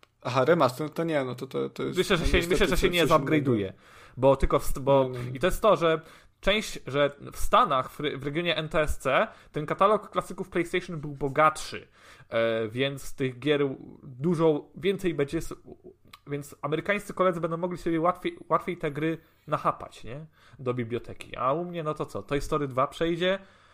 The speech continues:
Speaker 2: a... Re-, hmm. No też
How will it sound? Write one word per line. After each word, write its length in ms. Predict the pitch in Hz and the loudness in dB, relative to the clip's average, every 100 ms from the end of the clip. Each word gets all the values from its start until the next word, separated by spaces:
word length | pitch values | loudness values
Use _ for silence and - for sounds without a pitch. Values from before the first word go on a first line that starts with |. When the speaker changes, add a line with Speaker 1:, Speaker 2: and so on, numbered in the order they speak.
| _ _ - | _ _ -2
Speaker 2:
a... 400 | 120 127 131 131 135 | 2 2 2 -2 -2
Re-, 240 | 135 139 - - - - - - - - 131 _ _ _ 143 - | -2 -4 -6 -20 -20 -20 -20 -20 -20 -20 -20 _ _ _ -20 -20
hmm. 160 | - 92 _ _ - - - | -18 -18 _ _ -20 -20 -10
No 60 | 151 | -2
też 280 | 190 214 | 2 2